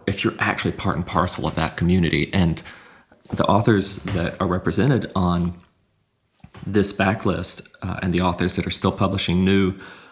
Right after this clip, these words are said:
books today, I mean, they, they really feel that. And so they, they bring kind of new things to the fore. And I don't mean to impugn researchers who come into an area from outside and start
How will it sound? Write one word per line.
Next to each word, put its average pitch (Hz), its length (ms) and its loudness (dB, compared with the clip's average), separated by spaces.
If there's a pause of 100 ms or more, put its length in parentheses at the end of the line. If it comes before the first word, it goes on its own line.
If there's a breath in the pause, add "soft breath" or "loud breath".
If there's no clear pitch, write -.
(220 loud breath)
books - 340 0
today, 95 640 2
I 98 80 -4
mean, 92 160 0
they, 90 220 2
they 87 200 -2
really 101 220 2
feel 107 260 2
that. 76 400 -6
And 85 420 -2 (300 soft breath)
so - 180 2
they, 92 160 4
they - 180 0
bring 113 640 2 (380)
kind 98 180 0
of 90 40 2
new 95 240 2
things 85 440 -2
to - 100 -4
the - 60 -10
fore. 80 440 -2
And - 180 0 (140)
I 139 80 4
don't 139 140 2
mean 110 160 4
to 85 160 -4 (300)
impugn 95 760 2 (440 loud breath)
researchers 101 600 2
who 90 100 2
come 98 320 0
into 101 400 2
an 87 80 2
area 82 320 -2
from 85 420 -2
outside 87 800 -2 (140)
and 90 420 -4 (380)
start - 360 -4